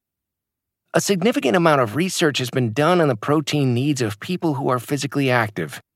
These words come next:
and a fantastic summary of the literature was co-authored by my friend Doctor Eric Helms.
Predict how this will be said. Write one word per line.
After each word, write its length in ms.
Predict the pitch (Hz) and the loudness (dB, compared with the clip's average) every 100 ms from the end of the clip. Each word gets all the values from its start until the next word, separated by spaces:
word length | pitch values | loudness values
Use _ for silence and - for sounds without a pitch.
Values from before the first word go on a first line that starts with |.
| _ _ _ - | _ _ _ -2
and 100 | 139 | 0
a 40 | |
fantastic 720 | 127 165 165 - 214 208 185 | 2 0 0 0 0 0 -4
summary 460 | - 170 165 147 113 | -4 0 2 2 0
of 80 | 95 | -2
the 100 | 98 | -4
literature 540 | 107 131 117 - 107 | -2 -2 -2 -2 -2
was 160 | 92 95 | -2 -4
co-authored 640 | - 190 139 123 110 95 | -2 2 4 2 0 -2
by 140 | 90 95 | 0 0
my 160 | 87 | 0
friend 440 | - 113 101 90 78 | -2 -2 0 -2 -2
Doctor 380 | 110 117 95 - | -2 -2 -4 -2
Eric 300 | 143 117 101 | 0 -2 -2
Helms. 580 | 127 135 104 69 - | -2 0 0 -4 -12